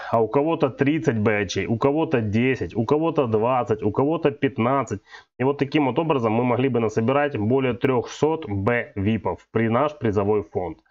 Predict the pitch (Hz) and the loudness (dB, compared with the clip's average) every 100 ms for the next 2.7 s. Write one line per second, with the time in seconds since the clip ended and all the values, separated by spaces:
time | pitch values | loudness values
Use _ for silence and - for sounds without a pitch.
0 | - - - - 104 120 135 - 113 107 | -20 -20 -20 -4 0 2 0 -2 0 2
1 | 104 95 90 85 110 131 165 175 170 165 | 0 -2 -2 0 -2 0 0 0 0 0
2 | 156 160 147 147 147 - 135 | 0 0 2 0 0 -2 -6